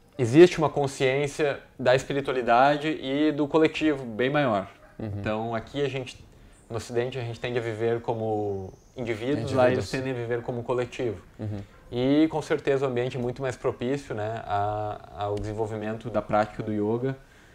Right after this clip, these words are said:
Speaker 1: Menos distrações, eu diria assim, né? Você vive, tem mais oportunidade de estar focado na, no seu desenvolvimento.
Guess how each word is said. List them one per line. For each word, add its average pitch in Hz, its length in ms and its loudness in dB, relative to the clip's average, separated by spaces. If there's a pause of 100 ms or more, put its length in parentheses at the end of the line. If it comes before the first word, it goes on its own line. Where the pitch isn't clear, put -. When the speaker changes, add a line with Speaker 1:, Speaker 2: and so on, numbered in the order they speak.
(140)
Speaker 1:
Menos 120 240 -4
distrações, 135 600 -2
eu 117 80 -4
diria 110 340 -4
assim, 113 200 -10
né? 101 180 -10
Você 107 140 -12
vive, 107 300 -8 (240)
tem 104 100 -10
mais 104 180 -8 (140)
oportunidade 110 440 -4
de - 60 -14
estar 131 140 -6
focado 117 600 0 (920)
na, 113 160 -6
no 113 100 -8
seu 127 140 -2
desenvolvimento. 120 640 -4